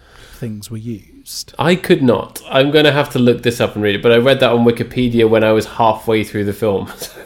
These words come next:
Speaker 2: So then, after that point, you're just looking every time you see him, you're like, "Is that a man in a dog suit?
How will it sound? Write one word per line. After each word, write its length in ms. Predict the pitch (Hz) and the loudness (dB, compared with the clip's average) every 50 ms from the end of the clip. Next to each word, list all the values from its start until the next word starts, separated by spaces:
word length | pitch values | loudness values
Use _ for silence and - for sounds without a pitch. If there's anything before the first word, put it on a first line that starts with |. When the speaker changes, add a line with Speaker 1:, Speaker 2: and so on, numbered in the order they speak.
| - - - | -20 -20 -18
Speaker 2:
So 280 | - - - 117 107 120 | -6 0 2 4 4 4
then, 320 | 117 120 143 143 113 101 | 4 4 4 4 4 4
after 240 | 104 110 113 - - | 2 2 2 2 4
that 240 | 127 139 - - - | 4 4 4 4 4
point, 300 | - 143 120 107 92 - - - - - - - | 4 4 4 4 0 -4 -12 -18 -20 -10 -2 2
you're 120 | 131 135 | 2 4
just 180 | 135 143 131 - | 4 2 2 2
looking 340 | 147 147 151 147 127 120 | 2 2 4 4 2 4
every 280 | 113 135 123 120 123 120 | 4 4 4 4 2 0
time 240 | 120 131 135 131 120 | 2 4 4 4 4
you 60 | 110 | 2
see 240 | 104 - - 160 143 | 0 0 2 2 2
him, 120 | 98 95 101 | 2 2 2
you're 120 | 104 104 | 0 2
like, 240 | 104 104 - - - | 2 0 0 -2 -4
"Is 100 | 117 120 | -4 -2
that 140 | 127 110 107 | -2 -2 -2
a 20 | |
man 160 | 107 110 107 | -2 0 0
in 80 | 113 110 | 0 0
a 60 | 110 | 0
dog 200 | 127 160 160 160 | 0 -2 -4 -4
suit? 220 | - - - - | -6 -14 -14 -16